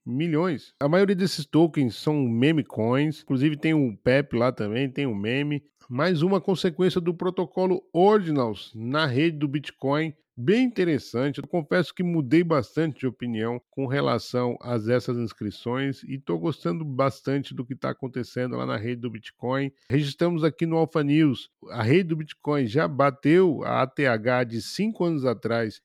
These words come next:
de transações diárias e também na semanal também bateu a A T H. Enfim, muito interessante esse movimento. Os N F Ts na rede do Bitcoin estão em, em tendência oposta da rede Ethereum, né?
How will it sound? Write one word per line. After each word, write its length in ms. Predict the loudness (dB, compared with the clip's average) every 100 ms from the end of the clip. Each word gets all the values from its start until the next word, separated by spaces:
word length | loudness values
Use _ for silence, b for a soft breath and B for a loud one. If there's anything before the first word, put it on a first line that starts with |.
| -8
de 200 | -4 -4
transações 760 | -2 -2 0 -2 -2 -2 -2
diárias 640 | 0 0 2 2 2 0 -2
e 80 |
também 460 | -2 0 0 2 0
na 160 | 0 -4
semanal 580 | -2 -2 -2 0 -2
também 320 | -2 -4 -6 -4
bateu 440 | -4 -4 -4 -2
a 100 | -4
A 60 | -4
T 160 | -6
H. 360 | -6 -6 -6 -8 _
Enfim, 220 | -8 -4 -2
muito 460 | -2 -2 0 0
interessante 460 | 0 0 2 0 -2
esse 120 | -2
movimento. 560 | -2 0 -2 -2 -4 -6 -4
Os 160 | 0
N 160 | 0 2
F 180 | -2 -4 0
Ts 420 | 2 2 0 -12 _ -10
na 240 | -2 0
rede 260 | 2 0 -2
do 60 |
Bitcoin 540 | -2 -4 -8 -6 -4 -4
estão 340 | -4 -2 -2
em, 120 | 0
em 300 | -2 -4 -8
tendência 640 | -2 -2 0 0 -2 -4 -10 _ -4
oposta 800 | -2 2 4 4 2 -4 -8 -8
da 120 | -2 0
rede 260 | 0 0
Ethereum, 520 | -2 -4 -4 -2 -2
né? 140 | -2